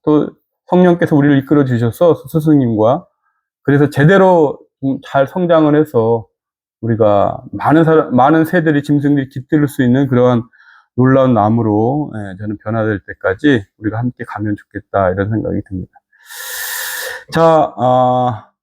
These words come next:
우리 십오 주년, 또 지금 여기가 앞으로 가야 할 길에 여러분들과 함께 가서 너무 감사하고요.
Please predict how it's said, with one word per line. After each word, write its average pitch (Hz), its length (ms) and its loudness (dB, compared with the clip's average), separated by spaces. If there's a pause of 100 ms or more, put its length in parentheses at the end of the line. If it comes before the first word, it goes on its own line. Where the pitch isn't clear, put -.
(380)
우리 139 720 2 (3000)
십오 185 300 2
주년, 165 640 2 (220)
또 117 160 -4
지금 143 280 2
여기가 123 600 2
앞으로 120 260 -4
가야 123 260 2
할 120 200 -2
길에 127 400 0 (120)
여러분들과 117 460 0
함께 131 300 -4
가서 107 260 -6
너무 107 220 -2
감사하고요. 107 840 0